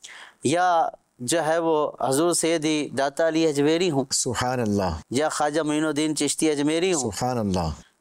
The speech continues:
Speaker 1: یا امام اہل سنت امام احمد رضا خان
Speaker 2: سبحان
Speaker 1: ہوں۔
Speaker 2: اللہ، سبحان اللہ۔
Speaker 1: تو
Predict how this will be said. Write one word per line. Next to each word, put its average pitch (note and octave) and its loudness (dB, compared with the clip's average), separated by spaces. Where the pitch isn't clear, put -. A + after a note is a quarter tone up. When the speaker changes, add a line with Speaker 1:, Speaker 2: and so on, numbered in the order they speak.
Speaker 1:
یا D3+ 0
امام D#3+ 0
اہل D#3 0
سنت D#3+ 0
امام D3+ 2
احمد D3+ 0
رضا D#3+ 2
خان C#3 0
Speaker 2:
سبحان C#3 0
Speaker 1:
ہوں۔ C#3 0
Speaker 2:
اللہ، A2+ 0
سبحان A2+ -2
اللہ۔ F#2+ 0
Speaker 1:
تو G#2 0